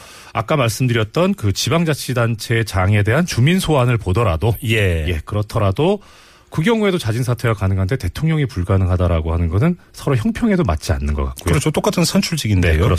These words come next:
Speaker 2: 사실은 따지고 보면.
Speaker 1: 그리고 무엇보다 중요한 건 다시 말씀드리거니와 국민의 의사가
Speaker 2: 아니, 그리고
Speaker 1: 예,
Speaker 2: 어찌 보면
Speaker 1: 그렇습니다.
Speaker 2: 원리상으로 보면 그 자치단체장이나 대통령의 선출직이라고는 그 자리의 권위는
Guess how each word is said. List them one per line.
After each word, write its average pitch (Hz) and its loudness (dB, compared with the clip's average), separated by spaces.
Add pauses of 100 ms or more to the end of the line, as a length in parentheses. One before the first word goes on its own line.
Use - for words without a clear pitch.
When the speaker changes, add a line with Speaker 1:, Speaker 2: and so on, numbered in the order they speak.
Speaker 2:
사실은 92 2
따지고 101 0
보면. 82 -2
Speaker 1:
그리고 120 2
무엇보다 127 2
중요한 110 0
건 139 -2
다시 101 0
말씀드리거니와 85 0 (300)
국민의 185 2
의사가 98 -2 (340)
Speaker 2:
아니, 139 0
그리고 190 0
Speaker 1:
예, - -2
Speaker 2:
어찌 147 -2
보면 208 2
Speaker 1:
그렇습니다. - 2
Speaker 2:
원리상으로 214 0
보면 170 0
그 156 -2
자치단체장이나 131 0
대통령의 123 0
선출직이라고는 147 0
그 - -4
자리의 - 0
권위는 104 2